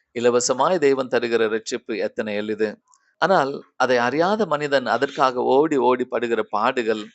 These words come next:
எத்தனை கடினம். பிள்ளைகள் நல்லவர்களாக இருக்க வேண்டும் என்று விரும்புவது எத்தனை எளிது, ஆனால் அதற்கென்று பெற்றோர்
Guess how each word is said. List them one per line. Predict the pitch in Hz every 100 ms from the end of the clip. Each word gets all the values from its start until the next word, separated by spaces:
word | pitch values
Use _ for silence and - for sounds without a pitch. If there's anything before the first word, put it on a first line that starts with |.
| _
எத்தனை | - 104 110 107
கடினம். | - 110 107 107 101 _ _ _ -
பிள்ளைகள் | 220 226 180
நல்லவர்களாக | 143 127 156 156 156 175 180
இருக்க | 156 143 147
வேண்டும் | 139 139 131
என்று | 123 120
விரும்புவது | 117 123 123 117 113 113
எத்தனை | 113 - 113 107
எளிது, | 110 110 110 104 _ _ _ _
ஆனால் | 120 123 113 113 _ -
அதற்கென்று | 117 117 - 147 175 190
பெற்றோர் | 135 135 143 127